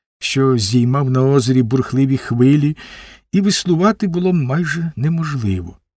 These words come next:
А тут ще пішов сніг. Вода на веслах бралася кригою, і доводилося раз у раз щищати її сокирою.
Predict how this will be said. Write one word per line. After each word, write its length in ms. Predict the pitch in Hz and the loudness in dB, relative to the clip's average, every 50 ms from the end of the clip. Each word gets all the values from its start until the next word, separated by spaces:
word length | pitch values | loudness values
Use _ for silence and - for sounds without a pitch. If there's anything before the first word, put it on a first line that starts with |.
| _ _ _ _ _ _ - | _ _ _ _ _ _ -10
А 100 | - 120 | -10 -8
тут 220 | - 196 208 196 | -4 -4 -4 -4
ще 140 | - - 214 | -2 -4 -2
пішов 380 | - 202 - - 220 208 190 - | -2 -2 -2 0 0 -2 0 0
сніг. 600 | - 180 160 143 143 147 147 143 131 - - _ _ _ _ _ _ _ _ _ _ _ _ _ - | 2 2 4 4 4 4 2 0 -2 -8 -16 _ _ _ _ _ _ _ _ _ _ _ _ _ -2
Вода 340 | 123 135 135 113 139 147 139 | 0 0 2 4 2 2 2
на 140 | 135 131 | 2 2
веслах 420 | 120 123 139 135 - - 135 123 110 | 2 2 0 0 -2 -2 -4 -4 -2
бралася 480 | 110 120 127 127 120 123 117 - 127 | -2 -2 0 0 0 -2 -2 -2 -4
кригою, 540 | 107 - 127 139 160 156 123 107 92 87 92 - _ _ _ _ _ _ _ _ _ _ _ _ _ - | -4 -2 -2 -2 0 -2 -2 -4 -6 -10 -12 -18 _ _ _ _ _ _ _ _ _ _ _ _ _ -4
і 100 | - 131 | -2 2
доводилося 720 | 113 143 131 151 165 147 151 151 135 - - 151 147 139 - - | 4 4 4 4 4 2 2 0 0 0 0 0 0 -2 -2 -2
раз 320 | - 131 151 156 139 135 | -2 0 2 2 2 2
у 80 | 151 143 | 2 2
раз 240 | 147 156 143 - - | 2 0 0 -2 -6
щищати 720 | - - - - 151 - - - - 175 151 123 - 135 | -6 -6 -2 -2 -2 -4 -4 -4 -2 -2 -2 0 0 -2
її 360 | 113 104 104 101 98 92 90 | -2 -2 -2 -4 -6 -6 -8
сокирою. 680 | - - 156 151 - - 147 110 101 98 90 87 - - | -6 -4 -4 -4 0 0 0 0 0 -2 -8 -14 -18 -20